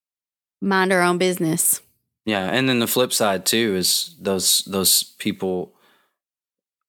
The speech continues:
Speaker 2: the f-, the flip side is the people that don't wanna wear the mask, that don't want the vaccine.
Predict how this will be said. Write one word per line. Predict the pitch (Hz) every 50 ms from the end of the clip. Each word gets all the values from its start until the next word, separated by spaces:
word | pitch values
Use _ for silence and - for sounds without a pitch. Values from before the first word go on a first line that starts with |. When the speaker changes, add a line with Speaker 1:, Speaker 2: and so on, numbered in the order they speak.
| _ _ _ _ _ _ _ _
Speaker 2:
the | - 98 104 101 95
f-, | 90 - - - - _ _ _ _ _ -
the | 101 107 101
flip | - - 123 127 -
side | - 110 101 95
is | 95 90
the | 101 -
people | - 110 - 104 90
that | 90 90 87
don't | 101 95 95 82 92
wanna | 98 98 98
wear | 95 95 95 92
the | 92
mask, | 92 92 90 90 90 87 - -
that | 92
don't | 82 90 87 90
want | 90 92 90 -
the | 85
vaccine. | 90 87 87 85 - - - 87 85 85 85 85 80